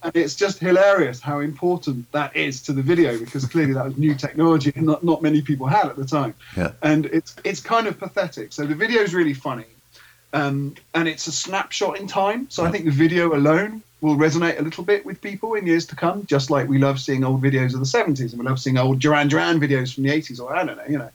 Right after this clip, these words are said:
Speaker 2: Yeah.
Speaker 1: Um, but the, the lyrics are pretty apocalyptic and they're clever. Um, he, uh, he talks about the fact that, so he inhabits the, the, um,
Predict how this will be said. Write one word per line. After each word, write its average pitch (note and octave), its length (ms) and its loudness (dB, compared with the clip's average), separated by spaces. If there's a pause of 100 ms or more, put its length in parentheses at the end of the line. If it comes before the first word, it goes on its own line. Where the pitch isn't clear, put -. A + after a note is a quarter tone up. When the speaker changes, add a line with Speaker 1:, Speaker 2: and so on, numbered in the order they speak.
(100)
Speaker 2:
Yeah. A2 340 -2
Speaker 1:
Um, E3 340 2 (540)
but A3 120 0
the, G#3 140 -8 (180)
the G#3 160 4
lyrics A3+ 540 0
are E3+ 80 -4
pretty C#4+ 260 -2
apocalyptic D#3 1040 -4
and D#3+ 160 0
they're D#3+ 100 2
clever. D#3+ 380 0 (640)
Um, C3+ 500 -2
he, D#3+ 300 4
uh, D3 440 4
he D#3+ 200 0
talks - 380 -2
about D3+ 420 0 (380)
the D#3+ 80 0
fact G3+ 400 -2
that, E3 180 -10 (260)
so G#3 140 2
he F#3+ 160 -2
inhabits G3 380 -4
the, D#3+ 200 -6
the, C#3+ 260 0
um, C3 260 0